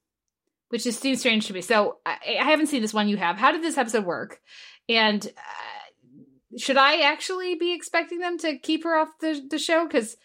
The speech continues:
I, this feels very much like a Faith thing to me,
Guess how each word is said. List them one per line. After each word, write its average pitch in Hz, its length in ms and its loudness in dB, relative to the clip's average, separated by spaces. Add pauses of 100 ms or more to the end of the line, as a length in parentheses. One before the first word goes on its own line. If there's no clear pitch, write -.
(480)
I, 254 100 2
this 294 260 2
feels 349 280 4
very 269 260 8
much 277 220 4
like 254 140 4
a 220 120 2
Faith 247 460 2
thing 202 260 0
to - 120 -4
me, 185 440 -6